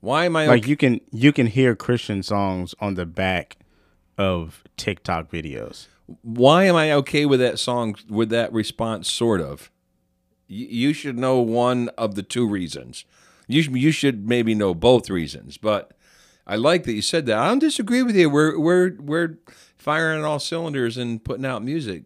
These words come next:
Speaker 1: but, but there's some aspects we're not.
Speaker 2: Meaning?
Speaker 1: Um, how about our conversation earlier?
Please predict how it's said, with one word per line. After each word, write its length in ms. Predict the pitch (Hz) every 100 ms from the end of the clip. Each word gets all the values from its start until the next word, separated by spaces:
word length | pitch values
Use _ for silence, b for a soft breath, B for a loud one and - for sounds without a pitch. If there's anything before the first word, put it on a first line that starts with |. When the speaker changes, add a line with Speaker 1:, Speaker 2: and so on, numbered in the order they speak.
| -
Speaker 1:
but, 240 | 101 92 _ _ _ _ _ _ _ _ _ -
but 160 | 107 120
there's 240 | 120 113
some 120 | 113
aspects 540 | 120 131 - 117 101 -
we're 120 | 107
not. 420 | 135 143 80 - _ _ _ _ _ _ _ _ _ _ _ _ _ - _
Speaker 2:
Meaning? 460 | - 95 90 87 90 _ _ _ _ _ _ _ _ _ _ -
Speaker 1:
Um, 1040 | 95 98 95 95 95 95 92 90 90 92 - _
how 80 | 120
about 180 | 120 127
our 120 | 120
conversation 760 | - 123 107 - 120 120 107 92
earlier? 460 | 82 76 62 -